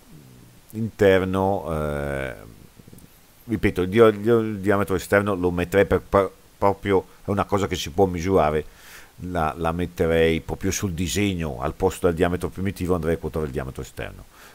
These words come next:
Il diametro primitivo, se uno vuole vedere, se lo, se lo va a vedere in tabella. Eh, ecco, io farei così. Ehm, l'altra cosa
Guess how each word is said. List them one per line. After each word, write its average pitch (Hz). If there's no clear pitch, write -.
Il 87
diametro 98
primitivo, 92
se 90
uno 90
vuole 92
vedere, 87
se 87
lo, 73
se -
lo 78
va 76
a 76
vedere 73
in 69
tabella. 76
Eh, 73
ecco, 71
io 85
farei 85
così. 73
Ehm, 92
l'altra 107
cosa 80